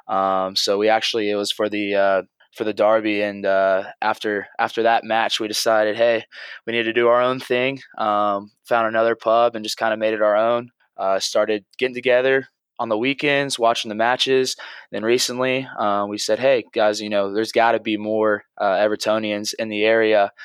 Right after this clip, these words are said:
Uh, let's look to expand." Slowly, uh, created a Facebook group. By then, the, uh, the numbers grew, and then just in the past week or so, uh, we made a Twitter page, and it's just gotten an unbelievable amount of support,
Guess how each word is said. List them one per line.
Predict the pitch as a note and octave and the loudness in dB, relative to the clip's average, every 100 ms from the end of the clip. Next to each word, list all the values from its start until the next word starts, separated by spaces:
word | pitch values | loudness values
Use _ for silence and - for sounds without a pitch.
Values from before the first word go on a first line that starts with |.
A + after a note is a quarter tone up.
| - - - | -20 -16 -2
Uh, | G2 | 2
let's | G2+ - | 2 2
look | G#2+ - | -2 -2
to | G#2 | -4
expand." | F#2+ - - A2 A2+ A2 G#2 | -2 -2 0 2 2 0 -6
Slowly, | - - A2 G#2+ G#2+ G#2 | -8 -6 0 2 2 2
uh, | G2+ G2 | 2 0
created | F#2+ - G2+ G2 | -2 -2 -2 -2
a | |
Facebook | - A2 G#2+ - G#2+ - - - | -4 -2 -2 -2 -6 -6 -12 -4
group. | A2+ A2 - - | 0 0 -2 0
By | G2+ | 0
then, | G2+ A2 A2+ A2 | 2 2 2 -2
the, | G#2 | -2
uh, | G2+ G2 | 2 2
the | G2 | 0
numbers | G#2 A2+ A2 G#2+ | -2 -2 -2 -4
grew, | G#2 G#2+ A2 | -2 0 0
and | G#2 | -2
then | G2+ F#2+ - - - | -6 -8 -16 -18 -4
just | B2 - | -2 0
in | |
the | A2 | -2
past | - G#2 - | 0 0 0
week | G#2 A#2 | -2 -2
or | A#2 | 0
so, | - G#2+ G#2 G2+ F#2 - - _ | 0 2 4 2 0 -12 -20 _
uh, | - G2 | -4 -2
we | G2+ | 0
made | G#2 G2+ | 0 0
a | |
Twitter | G2+ G#2+ G#2 | 0 0 0
page, | G2+ G#2+ G2+ G2+ F#2+ | 0 0 2 0 -2
and | F#2+ | -4
it's | G2 - | -6 -4
just | G#2 - | -2 2
gotten | G2+ G2+ F#2+ - _ _ | 2 2 -6 -14 _ _
an | A#2 | 0
unbelievable | A2 A2 G#2 G#2 G#2 G2+ G2+ | 2 0 0 -2 -2 0 2
amount | G2+ G2+ | 2 2
of | G2+ | 0
support, | G2 - - G#2 G2 | -2 -4 -2 0 0